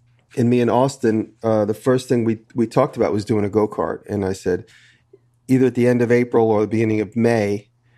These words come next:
I wanna try and open up the go-kart track to anybody. We'll pick a weekend, and everybody who has a, a go-kart wants to bring it, we could do time trials. And it's really just an excuse for everybody to get together here in East Durham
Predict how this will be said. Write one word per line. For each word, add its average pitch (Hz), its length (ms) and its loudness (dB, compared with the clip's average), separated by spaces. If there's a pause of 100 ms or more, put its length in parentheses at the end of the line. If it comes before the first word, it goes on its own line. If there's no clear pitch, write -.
(300)
I 117 80 0
wanna 113 240 4
try 107 220 0
and 104 100 0
open 120 280 0
up 113 120 -2
the 107 80 -2
go-kart 113 420 0
track 95 320 0
to - 100 -6
anybody. 110 400 2
We'll 104 140 0
pick - 220 -4
a 127 60 0
weekend, 101 500 0
and 95 160 -4
everybody 107 680 -2 (600)
who 110 160 -2
has 104 260 0
a, 95 120 -2 (120)
a 107 80 -2
go-kart 110 500 0
wants 101 180 -4
to 107 80 -2
bring 110 200 0
it, 98 80 -2
we 104 80 -4
could 107 160 -6
do 101 120 -4
time 107 300 0
trials. 87 480 -2
And 113 100 2
it's 123 140 -4
really 170 160 4
just 139 240 0
an 123 60 2
excuse 113 380 -2
for 110 80 0
everybody 101 340 -2
to 95 80 -4
get 98 200 -2
together 92 340 -2
here 101 180 0
in 98 60 -4
East 104 220 -4
Durham 101 300 0